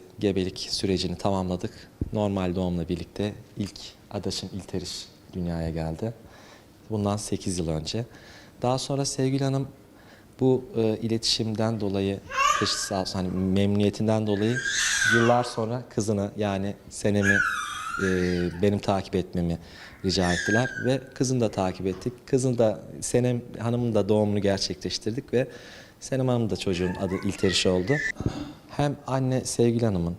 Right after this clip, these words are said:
hem, e, Senem Hanım ikisinin de doğumlarını, normal doğumlarını yaptırdık. E, bundan sonraki süreçte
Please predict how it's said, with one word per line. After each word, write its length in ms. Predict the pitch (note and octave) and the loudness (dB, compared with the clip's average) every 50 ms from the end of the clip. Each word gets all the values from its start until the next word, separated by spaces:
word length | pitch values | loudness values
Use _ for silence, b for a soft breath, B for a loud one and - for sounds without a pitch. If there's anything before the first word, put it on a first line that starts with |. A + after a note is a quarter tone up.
| - - | -4 -2
hem, 200 | - A2+ A2+ A#2 | 0 0 0 0
e, 640 | A2+ - - - G2 F#2+ F#2+ F#2 F#2 F#2 F#2 F#2 F2+ | -2 -6 -8 -6 -4 -4 -2 -2 -2 -2 -2 -2 -2
Senem 360 | F#2 - - - G2 A2 A2+ | -4 -2 -2 0 2 2 2
Hanım 280 | G#2 F#2 E2+ E2+ E2+ E2+ - - - - | 2 2 2 0 -2 -4 -6 -12 -16 -14
ikisinin 340 | - - - - F#2 F2 | -10 -8 -4 -2 -2 0
de 20 | E2+ | 0
doğumlarını, 480 | G2 F#2 F2+ F2+ F2+ F2+ F2 F2 F2 - - | 0 0 2 0 0 0 0 -2 -2 -2 -4
normal 380 | F#2+ F#2 F#2+ F#2+ F#2 F2+ F2+ E2+ | -2 -2 0 0 0 0 0 0
doğumlarını 460 | F2 E2+ E2 E2 E2 D#2+ D#2+ D#2+ D#2 - - - | 0 -2 -2 -2 -2 -2 -2 -4 -4 -6 -6 -4
yaptırdık. 500 | - E2+ D#2 - - - D2+ D2+ - - - - B B B B B B B B B B - - | -2 -2 -2 -4 -6 -8 -8 -6 -8 -10 -10 -14 B B B B B B B B B B -6 -2
E, 260 | G2+ G#2+ G#2+ A2 G#2 | 0 2 2 2 0
bundan 240 | A#2 B2+ C3+ C#3+ D3 | 0 0 2 2 0
sonraki 360 | D3 - - C#3 C3+ C3 - | 0 -2 -2 -2 -2 -2 -4
süreçte 500 | - - B2 B2+ A#2+ - - - A2 G#2+ | -2 -2 0 0 0 0 -2 -4 -4 -4